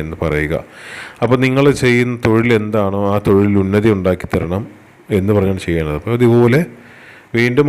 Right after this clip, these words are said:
അതിലേക്ക്, ഏഹ്, ഈ കാണിക്കുന്ന പോലെ തന്നെ, ഞാൻ ചെയ്ത് കാണിക്കുന്ന പോലെ തന്നെ, ഏഹ്, തുളസിയില അതിൻ്റെ മുകളിലേക്ക് വെച്ചിട്ട് ഒരു ചന്ദനത്തിരി കത്തിച്ച് അതിലേക്ക് ഓരോ, ഏഹ്,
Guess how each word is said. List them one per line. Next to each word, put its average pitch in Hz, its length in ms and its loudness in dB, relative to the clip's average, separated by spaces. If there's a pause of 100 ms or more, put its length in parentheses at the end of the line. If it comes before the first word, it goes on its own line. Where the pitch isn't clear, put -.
അതിലേക്ക്, 107 460 2 (720)
ഏഹ്, 95 340 -4 (120)
ഈ 120 40 4 (200)
കാണിക്കുന്ന 107 480 0
പോലെ 110 220 2
തന്നെ, 90 220 -4 (280)
ഞാൻ 98 120 2 (200)
ചെയ്ത് 95 280 4
കാണിക്കുന്ന 95 400 -2
പോലെ 90 180 2
തന്നെ, 117 180 -4 (600)
ഏഹ്, 82 360 -2 (200)
തുളസിയില 92 520 0 (220)
അതിൻ്റെ 87 240 -4
മുകളിലേക്ക് 85 460 -4
വെച്ചിട്ട് - 280 -14 (680)
ഒരു 127 180 4
ചന്ദനത്തിരി 110 560 -2
കത്തിച്ച് 92 420 0 (560)
അതിലേക്ക് 104 460 2 (160)
ഓരോ, 107 180 4 (800)
ഏഹ്, 80 340 -4